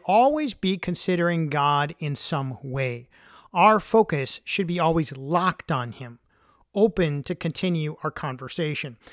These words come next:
You know, think of it like starting a conversation on the phone with your favorite person. Now, you may start early in the morning when you first wake up, and then you set that phone aside.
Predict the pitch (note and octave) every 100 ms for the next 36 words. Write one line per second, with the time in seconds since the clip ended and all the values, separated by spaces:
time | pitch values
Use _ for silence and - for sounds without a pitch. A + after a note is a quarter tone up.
0 | - - _ - G3+ A#3 G#3+ G3 F3 E3
1 | - - F#3+ F#3 E3+ D3+ F3+ F3 D#3+ -
2 | D#3+ - D#3+ D3 C3+ F3+ E3 D#3+ C#3 C3
3 | C3 - E3 D3 C#3 - C3+ B2+ C3 C3+
4 | _ _ _ _ _ - C4 E4 D#4+ -
5 | A3 G#3+ G#3 G#3 G3+ F#3 F3 D#3+ D3+ F#3+
6 | G#3 F3+ D#3 F#3 E3+ E3 D3+ C#3 C3 D3+
7 | A#3 G#3 G#3+ G3+ A3 G3 C#4+ D4 A#3+ G3
8 | G3 F3 C#3+ - C3+ A#2+ -